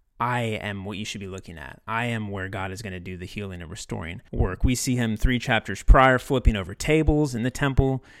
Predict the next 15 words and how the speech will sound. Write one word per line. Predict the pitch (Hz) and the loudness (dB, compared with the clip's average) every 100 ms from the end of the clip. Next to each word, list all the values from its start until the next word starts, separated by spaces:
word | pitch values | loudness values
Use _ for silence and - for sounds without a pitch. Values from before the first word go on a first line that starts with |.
| - | -12
in | 117 | -8
chapter | - 113 - | -2 -2 4
twenty-one. | - 117 98 117 143 135 131 - _ | 6 6 4 2 4 4 2 -4 _
And | 127 123 | -2 2
here | 143 | 4
at | 151 | 4
the | 131 | 4
beginning | 131 131 165 185 175 | 0 4 4 4 2
of | 135 | 2
chapter | 143 139 135 | 0 0 0
twenty-four, | - 139 123 - 139 120 | 2 2 0 0 0 2
as | 107 | 0
his | 131 113 | -4 -4
disciples | 120 - 127 131 135 117 | -4 0 2 6 4 4
are, | 107 98 | 0 0